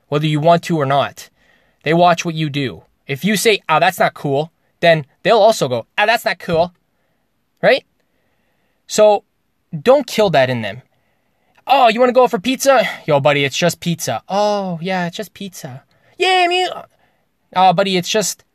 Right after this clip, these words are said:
no, no, no. Don't use those words. Don't kill that excitement. If you see them excited, share that excitement with them, guys. Trust me,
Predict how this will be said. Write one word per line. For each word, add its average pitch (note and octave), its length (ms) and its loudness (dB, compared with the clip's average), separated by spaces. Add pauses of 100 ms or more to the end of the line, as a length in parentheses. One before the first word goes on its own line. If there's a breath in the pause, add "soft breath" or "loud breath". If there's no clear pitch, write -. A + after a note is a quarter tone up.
(240)
no, A3+ 160 2
no, F#3+ 80 2
no. A#2 240 -6 (260)
Don't C#4 220 4
use A#3 220 -2
those C#3+ 260 -4
words. - 400 -18 (240)
Don't B3+ 240 4
kill A#3+ 160 0
that F3 160 4
excitement. A2 500 -8 (640)
If - 200 -14
you C4 80 -2
see B3+ 220 -4
them A3 240 2
excited, E3 560 -2 (360)
share - 420 2
that G#3+ 120 6
excitement D#3+ 440 -2
with C3+ 140 -4
them, A2 140 -8
guys. A2 400 -8 (1120)
Trust G#3 340 0
me, G#3 280 -6